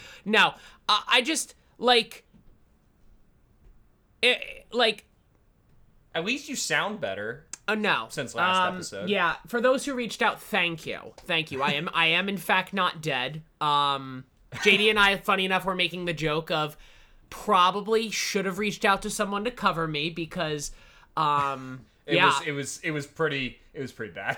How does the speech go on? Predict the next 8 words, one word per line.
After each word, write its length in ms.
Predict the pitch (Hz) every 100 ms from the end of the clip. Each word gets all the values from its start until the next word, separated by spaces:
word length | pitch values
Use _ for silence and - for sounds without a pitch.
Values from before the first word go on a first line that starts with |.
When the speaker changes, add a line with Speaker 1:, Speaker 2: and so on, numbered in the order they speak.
| -
Speaker 2:
<laughs> 80 | -
Speaker 1:
Yeah. 460 | 165 170 160 147 -
Um, 640 | 156 160 156 151 147 143 131 _ _ _ _ _ _ _ _
all 240 | 185 196
weekend, 560 | 175 165 156 131 123 113 _
I 140 | 156
didn't 240 | 160 143 123
move. 480 | 123 120 113 -